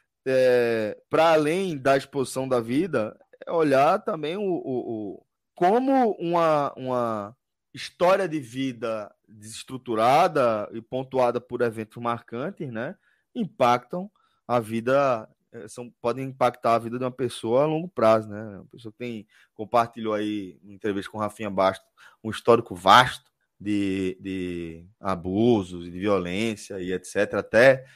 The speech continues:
dentro da própria família. E, é, quando você soma esse cenário que a gente escreveu, que o Fred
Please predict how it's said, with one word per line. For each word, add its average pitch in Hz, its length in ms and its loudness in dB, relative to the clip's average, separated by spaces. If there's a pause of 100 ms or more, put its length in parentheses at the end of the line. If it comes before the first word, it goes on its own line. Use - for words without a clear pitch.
(260)
dentro 127 280 0
da 117 120 6
própria 113 320 0
família. 113 560 -4 (420)
E, 131 800 6
é, 98 460 6 (320)
quando 147 260 4
você 143 320 2
soma 110 540 0
esse 120 200 4
cenário 110 520 2
que - 80 -8
a 104 40 0
gente 107 160 -8
escreveu, 107 420 -4
que - 80 -20
o - 20 -20
Fred 107 240 0